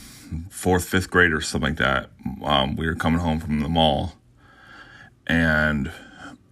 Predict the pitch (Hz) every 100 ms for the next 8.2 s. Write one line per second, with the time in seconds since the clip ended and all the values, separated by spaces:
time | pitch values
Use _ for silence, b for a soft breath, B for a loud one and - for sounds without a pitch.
0 | - 78 78 71 62 50 - 87 90 90
1 | 85 80 - 82 80 80 87 80 80 82
2 | 80 - - 82 82 82 82 78 78 120
3 | 127 82 80 B B B _ b b b
4 | b b b 87 92 85 92 85 76 78
5 | 71 - - _ - - - 127 98 -
6 | 65 - - - - - _ _ _ b
7 | b b b b b b - 73 69 64
8 | 57